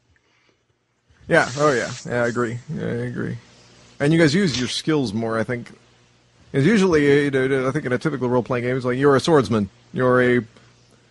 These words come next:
you know, a good shot, you're a, and that's basically what you use in combat as well. Whereas, uh, you guys can use all sorts of different,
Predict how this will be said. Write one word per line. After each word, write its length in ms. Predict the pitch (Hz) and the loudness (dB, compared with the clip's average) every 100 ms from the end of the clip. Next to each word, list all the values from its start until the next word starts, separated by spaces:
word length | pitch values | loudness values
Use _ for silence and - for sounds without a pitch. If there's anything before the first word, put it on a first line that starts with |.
| _ _ _ - 175 | _ _ _ -18 -10
you 140 | 165 127 | -6 -2
know, 180 | 117 117 - | -2 -2 -4
a 100 | 127 | 2
good 180 | 151 - | 2 2
shot, 540 | - 135 113 117 - | 2 4 2 -2 -8
you're 300 | 135 135 127 | -4 0 2
a, 220 | 120 120 127 | 2 0 0
and 100 | 131 | 0
that's 240 | 139 - | 0 -2
basically 460 | - 151 - 135 127 | 2 2 4 0 2
what 140 | 123 | 2
you 100 | 123 | 0
use 260 | 123 127 113 | 0 -2 -2
in 160 | 110 | -4
combat 460 | 104 120 117 107 113 - - _ _ - | -2 0 2 0 -2 -8 -18 _ _ -6
as 120 | 113 | -2
well. 280 | 120 110 120 - - - - _ _ _ _ | 0 -2 -6 -12 -20 -20 -20 _ _ _ _
Whereas, 260 | - 131 120 | -2 0 2
uh, 120 | 147 | 0
you 220 | 143 143 | 0 0
guys 200 | 131 135 | 0 0
can 160 | 113 131 | -2 -2
use 180 | 135 123 | -2 0
all 120 | - | 0
sorts 260 | - 131 123 | -2 -4 -4
of 100 | 110 | -4
different, 340 | 120 123 113 | -4 -4 -8